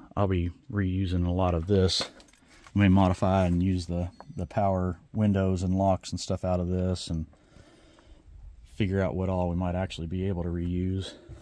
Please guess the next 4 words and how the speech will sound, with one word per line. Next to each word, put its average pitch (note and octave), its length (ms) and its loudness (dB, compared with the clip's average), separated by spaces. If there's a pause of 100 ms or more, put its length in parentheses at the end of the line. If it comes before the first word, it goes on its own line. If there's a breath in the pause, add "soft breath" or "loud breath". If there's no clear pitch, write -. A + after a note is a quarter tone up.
(1300 loud breath)
as F2+ 200 -6
we D2+ 80 -8
go. E2+ 500 -4 (2250 loud breath)
But - 520 8